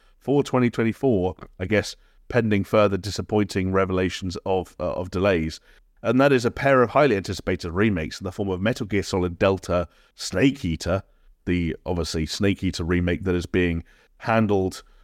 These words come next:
um, I think by Konami themselves. Like, I can't remember who they sent the, s-, like, got to, um, got to do the, uh, the work on that one. And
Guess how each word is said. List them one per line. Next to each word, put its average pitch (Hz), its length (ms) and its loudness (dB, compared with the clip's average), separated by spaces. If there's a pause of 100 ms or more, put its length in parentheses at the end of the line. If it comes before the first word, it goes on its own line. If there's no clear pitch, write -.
(200)
um, 90 480 -2 (260)
I - 60 -8
think 123 180 0
by 113 160 4
Konami 104 540 2
themselves. 92 520 0
Like, 78 200 -2
I 95 80 -2
can't 98 180 0
remember 85 160 0
who 95 240 0
they 82 280 -2 (120)
sent 90 300 -4
the, 71 80 -6
s-, - 200 -6 (120)
like, 76 240 -4 (220)
got - 200 -6
to, 80 260 -2
um, 76 300 -4 (1500)
got 180 200 4
to 151 120 0
do 139 240 4
the, 123 220 4
uh, 117 180 4
the 120 120 -2
work 120 300 2
on 120 80 0
that 104 120 0
one. 117 140 2
And 127 200 -4